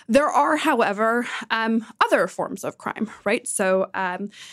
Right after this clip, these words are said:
there is the Computer Fraud and Abuse Act. Um, that makes it illegal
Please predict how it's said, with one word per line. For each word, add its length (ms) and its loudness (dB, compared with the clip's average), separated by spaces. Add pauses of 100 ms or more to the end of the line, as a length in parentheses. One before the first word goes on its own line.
(140)
there 200 2
is 340 2
the 100 2
Computer 480 2
Fraud 320 -2
and 100 0
Abuse 360 -6
Act. 420 -16 (160)
Um, 280 -2
that 180 0
makes 280 -4
it 140 -2
illegal 600 0